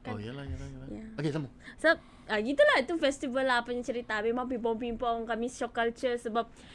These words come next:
Speaker 1: di situ dorang ada. Itu, itu start sudah yang saya nampak event, ti-, jangan bawa botol plastik. Bring your own bottle. Macam,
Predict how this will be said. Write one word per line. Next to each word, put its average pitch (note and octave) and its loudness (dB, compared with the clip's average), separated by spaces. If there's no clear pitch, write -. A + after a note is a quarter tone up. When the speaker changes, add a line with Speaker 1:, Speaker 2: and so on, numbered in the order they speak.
Speaker 1:
di A#3+ -2
situ C4 -2
dorang A#3 0
ada. A3 -4
Itu, D#4 0
itu E4 -2
start G#4 -4
sudah C4+ 0
yang B3+ -6
saya B3 -6
nampak B3 -4
event, B3 0
ti-, A#3+ -2
jangan B3 2
bawa A#3 2
botol A3 -2
plastik. A3 -8
Bring A#3+ 0
your A#3 0
own A#3 -2
bottle. G3 -4
Macam, G#3 -8